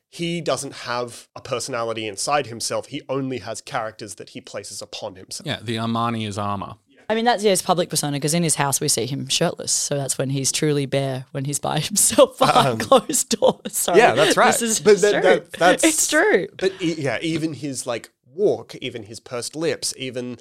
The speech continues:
Speaker 1: like, the little bit of cocaine that he does later on, all of it's a character. Nothing is real. It's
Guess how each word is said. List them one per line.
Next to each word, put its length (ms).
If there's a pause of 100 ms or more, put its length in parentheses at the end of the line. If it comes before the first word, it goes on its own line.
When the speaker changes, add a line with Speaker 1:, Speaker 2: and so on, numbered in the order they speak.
(160)
Speaker 1:
like, 120
the 60
little 220
bit 80
of 100
cocaine 380
that 140
he 100
does 240
later 320
on, 220 (120)
all 240
of 120
it's 120
a 60
character. 380 (100)
Nothing 420
is 300
real. 460
It's 180